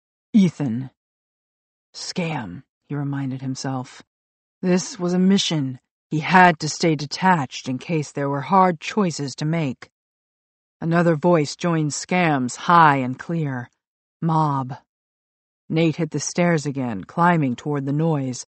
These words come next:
ignoring the muscles burning in his legs.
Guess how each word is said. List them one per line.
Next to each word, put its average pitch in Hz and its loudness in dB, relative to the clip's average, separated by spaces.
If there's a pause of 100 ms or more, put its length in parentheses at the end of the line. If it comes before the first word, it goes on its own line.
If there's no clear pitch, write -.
(140)
ignoring 165 4
the 143 0
muscles 147 0
burning 156 2
in 127 -2
his 139 -6
legs. 139 -4